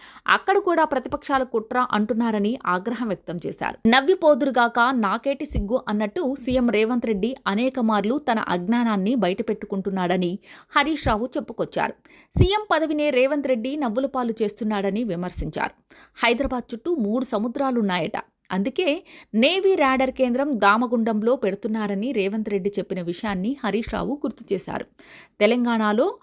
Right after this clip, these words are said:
బాక్రానంగల్ ప్రాజెక్టు ఉందని రేవంత్ రెడ్డి చెప్పిన విషయాన్ని గుర్తు చేశారు. హైదరాబాద్ దిల్సుఖ్ నగర్లో విమానాలు అమ్ముతున్నారని చెప్పి రేవంత్ రెడ్డి తన అజ్ఞానాన్ని బయటపెట్టుకున్నారు. పదేండ్ల బీఆర్ఎస్ ప్రభుత్వ పాలనలో ఒక్క ఉద్యోగం కూడా ఇవ్వలేదని రేవంత్ రెడ్డి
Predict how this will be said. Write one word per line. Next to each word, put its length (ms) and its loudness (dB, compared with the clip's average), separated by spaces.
బాక్రానంగల్ 720 2
ప్రాజెక్టు 480 -2
ఉందని 440 -2
రేవంత్ 360 -2
రెడ్డి 280 -2
చెప్పిన 220 -2
విషయాన్ని 640 -2
గుర్తు 300 -6
చేశారు. 300 -6
హైదరాబాద్ 520 2
దిల్సుఖ్ 360 0
నగర్లో 560 0
విమానాలు 500 4
అమ్ముతున్నారని 640 0
చెప్పి 360 -2
రేవంత్ 420 2
రెడ్డి 220 -2
తన 220 -4
అజ్ఞానాన్ని 640 -2
బయటపెట్టుకున్నారు. 840 -2
పదేండ్ల 380 4
బీఆర్ఎస్ 480 0
ప్రభుత్వ 320 -2
పాలనలో 500 0
ఒక్క 420 -2
ఉద్యోగం 500 0
కూడా 240 0
ఇవ్వలేదని 760 0
రేవంత్ 380 4
రెడ్డి 200 0